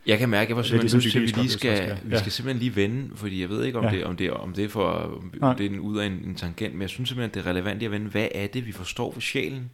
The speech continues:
Speaker 2: Ja. Ja.
Speaker 1: Øhm, det tror jeg er vigtigt.
Speaker 2: Ja.
Speaker 1: Fordi at, øh, og det, det er som du siger, det her med, at mange af os tænker psyke som sind, og noget op i hovedet,
Speaker 2: Mm.
Speaker 1: og så at sjæl er noget andet end det.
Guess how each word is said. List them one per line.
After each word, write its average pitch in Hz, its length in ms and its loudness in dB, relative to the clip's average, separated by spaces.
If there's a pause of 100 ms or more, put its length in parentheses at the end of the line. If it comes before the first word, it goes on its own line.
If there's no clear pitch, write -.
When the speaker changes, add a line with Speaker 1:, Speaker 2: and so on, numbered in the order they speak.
(140)
Speaker 2:
Ja. 117 160 6 (580)
Ja. 135 160 8
Speaker 1:
Øhm, 98 560 -2 (520)
det - 80 2
tror - 140 2
jeg 131 40 8
er 123 40 4
vigtigt. 127 380 -2 (100)
Speaker 2:
Ja. 127 140 6 (520)
Speaker 1:
Fordi 127 680 -2
at, 104 400 -2
øh, 92 360 -2 (720)
og 110 80 -2
det, 113 220 4
det 117 60 4
er 107 40 0
som 104 140 -2
du 104 80 -2
siger, 143 280 2
det 143 100 0
her 127 160 0
med, 113 260 0 (420)
at 95 120 -4
mange 104 320 2
af 101 40 0
os 104 140 -2
tænker 101 240 -4
psyke 117 360 0
som 104 180 -4
sind, - 300 0 (460)
og 104 120 -2
noget 104 260 6
op 101 120 4
i 101 40 -2
hovedet, 127 460 -2
Speaker 2:
Mm. 104 180 2 (640)
Speaker 1:
og 113 160 0
så 131 340 2 (120)
at - 140 -4
sjæl 120 400 2 (100)
er 110 140 4
noget 107 440 2 (100)
andet 127 480 2
end 95 120 -4
det. 87 220 -8